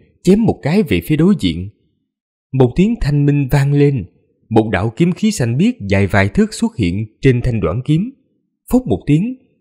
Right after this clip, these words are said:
kiếm quang xanh biếc phát ra hàn quang cực kỳ sắc bén,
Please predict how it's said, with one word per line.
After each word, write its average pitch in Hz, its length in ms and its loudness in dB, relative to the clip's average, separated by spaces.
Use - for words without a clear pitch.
kiếm 165 240 4
quang 107 180 2
xanh 110 240 -4
biếc 208 240 0
phát 254 180 0
ra 135 120 -4
hàn 90 180 -2
quang 110 260 -4
cực 98 200 -6
kỳ 92 120 -2
sắc 170 220 -8
bén, 160 280 0